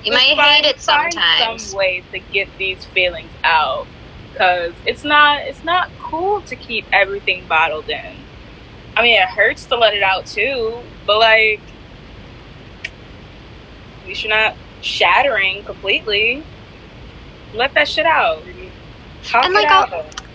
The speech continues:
Speaker 1: also too, it's like, something else is, like, when it comes to, like, therapy, it's like, it's not easy.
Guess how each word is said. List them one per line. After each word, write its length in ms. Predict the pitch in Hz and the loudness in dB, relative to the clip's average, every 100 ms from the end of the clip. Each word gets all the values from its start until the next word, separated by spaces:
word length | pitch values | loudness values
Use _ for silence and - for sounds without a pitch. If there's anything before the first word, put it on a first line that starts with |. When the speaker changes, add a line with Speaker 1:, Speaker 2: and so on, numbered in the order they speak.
| - - - | -20 -20 0
Speaker 1:
also 280 | 349 359 480 | 0 2 0
too, 300 | - 285 277 | 0 -2 2
it's 200 | 262 - | 2 2
like, 380 | 254 240 220 - - - | 2 2 0 -4 -10 -8
something 720 | - - 294 403 427 415 381 - - - - - - - | -2 0 0 4 4 4 2 -4 -14 -16 -16 -16 -20 0
else 360 | 226 240 294 302 | 4 6 4 0
is, 140 | 269 | -2
like, 140 | 262 247 | -2 0
when 180 | 269 | 0
it 80 | 269 | 2
comes 220 | - 302 | 2 2
to, 60 | - | 4
like, 160 | 415 - | 0 2
therapy, 440 | 208 208 214 262 | 2 4 2 0
it's 140 | 262 254 | 2 2
like, 200 | 247 - | 0 -2
it's 140 | - | 0
not 220 | 262 339 - | 0 0 -2
easy. 520 | 214 214 208 - - | -4 0 0 0 -2